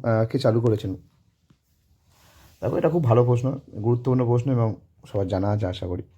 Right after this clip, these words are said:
উত্তর কনিষ্ক। পাঁচ নম্বর, জাতীয় কংগ্রেস সৃষ্টি হলে হিউম, আহ, হিউ-, আহ, হিউম ডাফরিনের ষড়যন্ত্রের ফলস্বরূপ,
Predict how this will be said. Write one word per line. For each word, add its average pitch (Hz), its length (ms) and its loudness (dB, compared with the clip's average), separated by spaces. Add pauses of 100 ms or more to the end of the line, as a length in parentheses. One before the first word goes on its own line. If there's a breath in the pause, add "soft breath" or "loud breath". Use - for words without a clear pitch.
(420 loud breath)
উত্তর 127 240 2
কনিষ্ক। 117 380 0 (1000 soft breath)
পাঁচ 127 200 2
নম্বর, 147 280 2 (460)
জাতীয় 151 240 4
কংগ্রেস 151 360 2
সৃষ্টি 139 260 -2
হলে 135 200 4
হিউম, 131 440 0 (100)
আহ, 113 420 2
হিউ-, 127 320 2
আহ, 120 80 4
হিউম 131 360 4
ডাফরিনের 135 400 2
ষড়যন্ত্রের 123 420 -2
ফলস্বরূপ, 113 460 -4